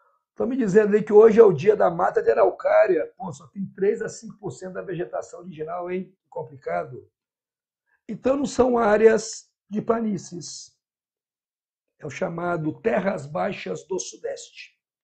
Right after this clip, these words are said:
Pode ser a B. Mantiveram as paisagens inalteradas. Pô, complicou também. Apresentam semiárido clima.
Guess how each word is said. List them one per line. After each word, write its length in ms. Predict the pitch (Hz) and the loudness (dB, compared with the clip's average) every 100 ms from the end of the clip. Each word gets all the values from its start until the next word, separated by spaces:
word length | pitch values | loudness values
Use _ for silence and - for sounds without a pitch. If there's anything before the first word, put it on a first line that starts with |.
| _ | _
Pode 240 | 151 156 | -10 -10
ser 100 | - | -10
a 40 | 156 | -12
B. 220 | 151 143 _ _ _ _ _ _ _ _ _ _ | -12 -16 _ _ _ _ _ _ _ _ _ _
Mantiveram 520 | - 190 202 226 214 240 | -4 -2 -2 2 4 2
as 100 | - | 2
paisagens 880 | 214 208 156 196 202 196 220 - _ | 2 2 2 4 4 2 -2 -8 _
inalteradas. 1300 | 285 226 208 202 190 190 156 180 180 151 147 - - _ | -2 0 2 2 2 0 0 -2 -4 -6 -10 -14 -20 _
Pô, 220 | 147 - _ | -12 -12 _
complicou 580 | - 110 196 - 202 208 | -20 -20 -18 -10 -8 -6
também. 500 | 247 240 233 254 _ _ _ _ _ _ _ _ _ _ | -6 -4 -4 -6 _ _ _ _ _ _ _ _ _ _
Apresentam 840 | 156 156 196 180 135 196 208 220 208 | -6 -4 -2 -2 2 2 4 4 2
semiárido 760 | - 220 202 208 226 214 175 | 2 0 0 0 0 2 0
clima. 480 | 180 208 208 165 143 | 2 -2 -2 -4 -8